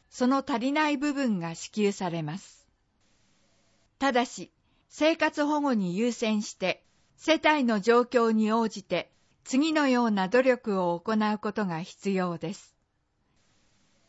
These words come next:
預貯金、不動産、生命保険などの資産を活用する。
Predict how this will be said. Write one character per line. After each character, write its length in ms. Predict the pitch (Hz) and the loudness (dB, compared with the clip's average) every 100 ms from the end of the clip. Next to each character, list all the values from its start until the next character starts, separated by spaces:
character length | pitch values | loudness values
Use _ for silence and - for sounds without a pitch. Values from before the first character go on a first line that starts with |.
| _ _ 202 | _ _ -2
預 240 | 233 311 | 0 0
貯 80 | 320 | 0
金、 300 | 202 170 - _ _ | -4 -6 -6 _ _
不 160 | - 233 | -4 4
動 220 | 277 262 | 4 4
産、 340 | - 190 - - _ _ - | -2 -6 -6 -12 _ _ -8
生 320 | - 311 302 | 2 4 4
命 240 | 302 311 | 2 0
保 100 | 311 | -2
険 240 | 285 285 247 | -2 0 2
な 220 | 220 220 | 0 0
ど 140 | 202 | -2
の 160 | 175 175 | -4 -6
資 160 | 240 247 | -8 -4
産 340 | 240 220 185 | -2 0 -2
を 100 | 156 | -6
活 360 | - 185 - 220 | -10 -14 -4 0
用 240 | 208 185 | 0 -2
す 200 | - 170 | -6 -8
る。 180 | 156 | -8